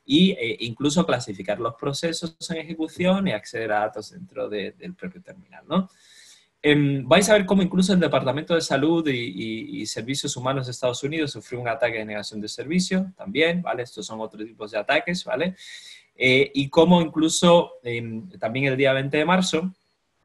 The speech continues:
eh, un importante laboratorio de pruebas de covid diecinueve en el Hospital de la República Checa también sufrió un caso de ransomware,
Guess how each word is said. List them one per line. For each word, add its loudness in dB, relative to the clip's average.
eh, 2
un -2
importante -2
laboratorio 0
de 0
pruebas -4
de -6
covid 2
diecinueve -6
en -4
el -8
Hospital -4
de -2
la -2
República -8
Checa 0
también 0
sufrió -4
un -6
caso -2
de -4
ransomware, -2